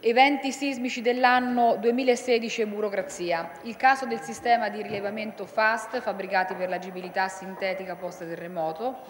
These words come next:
A due mesi dal terremoto non ancora prenotate nuove abitazioni in emergenza, contributi per la ricostruzione privata legati ad ennesimo esame, ma di tipo aides,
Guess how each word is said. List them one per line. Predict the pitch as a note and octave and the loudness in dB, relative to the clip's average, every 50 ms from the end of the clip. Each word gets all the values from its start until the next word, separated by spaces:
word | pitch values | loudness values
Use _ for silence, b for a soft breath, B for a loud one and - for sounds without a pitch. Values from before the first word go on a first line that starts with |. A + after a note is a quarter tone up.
| B B B B B B B B B B - | B B B B B B B B B B 0
A | A3+ A3+ | 0 2
due | A3 C4+ C#4 | 2 2 0
mesi | C#4 D4 C#4+ C#4 C#4+ B3 | 2 2 2 2 0 0
dal | A3 A3 G#3+ | 0 0 0
terremoto | - A3 A3 A3 A#3+ B3 C4 C4+ C#4+ C#4+ C#4 C4+ | 0 -2 -2 -2 0 2 6 6 6 6 4 0
non | B3 A#3 A3 | -2 -2 -2
ancora | A3 A3 - - B3+ B3 A#3 | -4 -4 -2 0 2 2 2
prenotate | G#3+ G#3+ G#3+ A3 G#3+ - A3+ A3+ A#3 A3+ A3+ - A3+ A3 G#3+ - | 2 0 -4 -4 -2 0 0 2 2 0 0 0 0 0 0 -2
nuove | A3+ A3+ A3+ A3+ A3+ A3+ A3 A3 A3 G#3 F#3+ | -4 -4 -2 0 2 2 2 2 0 -2 0
abitazioni | - G#3 G#3 G#3 G#3 G#3 G3 - - A3+ G#3+ G#3 | -2 -2 -4 -4 -6 -6 -6 -4 -4 -4 -4 -4
in | G3+ | -6
emergenza, | F#3+ G3 A3 A#3+ A#3 - C4+ C4 A#3 G#3+ G#3 - - F#3 | -6 -4 -4 -6 -4 0 4 4 4 4 2 -2 -4 -4
contributi | F3+ G3 G3 - - G#3 G#3 A3 G#3+ G3+ G3 | -4 -4 -8 -8 -10 -10 -8 -8 -8 -8 -4
per | F#3 F#3 | -2 0
la | F#3 F3+ | 0 0
ricostruzione | F3+ F#3+ F#3 F#3+ F#3+ - - G3 - - A3 G#3+ G#3+ G3 | -2 -2 -6 -8 -10 -10 -12 -14 -12 -6 -6 -6 -6 -6
privata | F3 F#3 G3 G3 G3+ F#3 F#3 F#3 F#3 F#3+ F#3 F3+ | -8 -10 -6 -4 -2 0 0 -2 -2 -2 -4 -4
legati | F3+ F3+ F#3+ F#3 F3+ F3+ F#3 | -4 -2 -2 -2 -2 -2 -4
ad | F3+ F3+ | -6 -6
ennesimo | F3+ F#3 F#3 F#3 F3+ - F3 F3 F3 | -6 -8 -8 -10 -10 -10 -10 -10 -10
esame, | F3+ - - F#3 F3 F3 E3+ G3 A#3 | -10 -6 -4 -4 -2 -2 -4 -4 -4
ma | A#3+ A3+ | -4 -4
di | - F3+ E3+ | -4 -6 -6
tipo | E3+ F#3 F3 F3+ F3+ | -8 -10 -8 -2 0
aides, | F3+ E3+ E3+ E3 F3 G3 G#3 A#3 B3+ A#3+ - | 0 0 0 0 -4 -4 -4 -6 -6 -6 -8